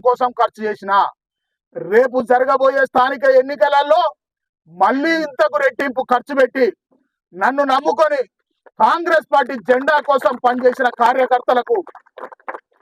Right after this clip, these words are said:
నేను చేదోడు వాదోడుగా ఉంటూ ప్రజల పక్షాన నిలబెట్టి, ప్రజల తరపున నిలబడి నేను గెలిపించుకోవడం జరుగుతది.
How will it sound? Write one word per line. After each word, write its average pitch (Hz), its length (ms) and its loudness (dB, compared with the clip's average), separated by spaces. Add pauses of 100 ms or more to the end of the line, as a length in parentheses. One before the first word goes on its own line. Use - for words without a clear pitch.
(300)
నేను 254 220 4 (160)
చేదోడు 262 480 2
వాదోడుగా 262 460 2 (140)
ఉంటూ 330 240 0 (840)
ప్రజల 226 320 0 (140)
పక్షాన 247 400 0 (140)
నిలబెట్టి, 262 500 0 (680)
ప్రజల 214 300 2 (140)
తరపున 247 320 0 (120)
నిలబడి 285 460 2 (720)
నేను 262 280 4 (560)
గెలిపించుకోవడం 240 800 0 (100)
జరుగుతది. 208 520 0